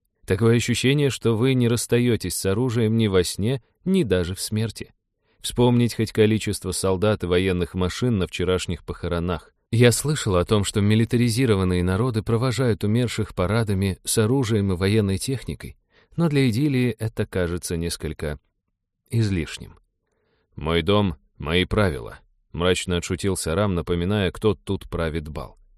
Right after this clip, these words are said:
«Но вообще это на случай, если бы ваши, миссис Зара, соплеменники решили устроить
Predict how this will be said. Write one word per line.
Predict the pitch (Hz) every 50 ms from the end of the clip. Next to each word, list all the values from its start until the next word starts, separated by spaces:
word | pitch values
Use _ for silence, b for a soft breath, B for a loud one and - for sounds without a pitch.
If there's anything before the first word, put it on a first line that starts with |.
| _ _ _ _ _ _ -
«Но | 78 85 92
вообще | 101 110 113 - - - 135 127 - -
это | 110 107 - 113
на | 110 110 107 98
случай, | - - 120 131 113 - 101
если | 95 98 104 98 - 98
бы | 90 87 98
ваши, | 90 98 104 95 - - 98 87 78 - _ _ _ -
миссис | 76 85 90 87 - - 85 80
Зара, | 78 76 78 90 95 92 85 85 78 - _ _
соплеменники | - - - 107 - 101 98 92 98 110 117 110 101 92 85 - - 76 - - _ _ _
решили | - 80 87 92 90 - - 131 117 104
устроить | 98 90 - - - 101 101 92 87 85 - -